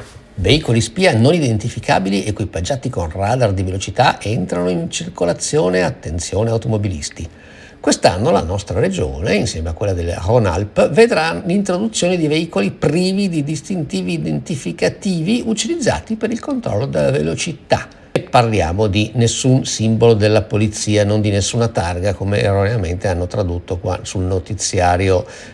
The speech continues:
relativo sull'agenzia di stampa in inglese. In ogni caso, la società privata O T C, vincitore di un contratto pubblico biennale di trentaquattro milioni di euro,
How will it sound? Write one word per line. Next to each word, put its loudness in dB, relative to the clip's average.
relativo 2
sull'agenzia 2
di 0
stampa 0
in 0
inglese. 0
In 6
ogni 2
caso, 2
la 4
società 2
privata 2
O 4
T -4
C, 4
vincitore 0
di 0
un -2
contratto 0
pubblico -4
biennale 0
di -4
trentaquattro 0
milioni 0
di -6
euro, 0